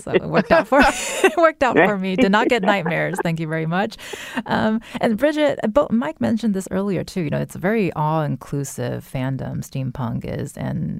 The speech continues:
there are no rules essentially. But can you also talk about, you know, how is steampunk different from other fandoms? Are there, are there points that you can, you know, point out that,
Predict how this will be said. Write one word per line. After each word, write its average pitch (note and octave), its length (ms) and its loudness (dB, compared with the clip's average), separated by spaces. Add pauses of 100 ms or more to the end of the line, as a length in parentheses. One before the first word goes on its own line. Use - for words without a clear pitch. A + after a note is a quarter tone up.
there C3+ 140 -2
are C#3 160 -2
no C3+ 160 -2
rules C#3+ 520 -4
essentially. C#3+ 520 -8
But - 160 -10
can B3 140 -4
you D#4+ 180 -6
also G#3 220 -2
talk E3 240 -6
about, D3+ 340 -4 (300)
you A#3 80 2
know, A3+ 60 2
how D#4+ 260 0
is B3+ 180 0
steampunk C3+ 580 -6
different B2 600 -6
from C3 260 -6
other B2 240 -6
fandoms? A#2 640 -6
Are C3+ 140 -4
there, C#3 400 -2
are C3+ 100 -4
there C3+ 140 -4
points - 540 -4
that A3+ 260 -6
you G#3+ 160 -4
can, G#3+ 420 2
you G3 80 0
know, D#3+ 120 0
point F3 300 -2
out F#3 220 -4
that, A3 220 -8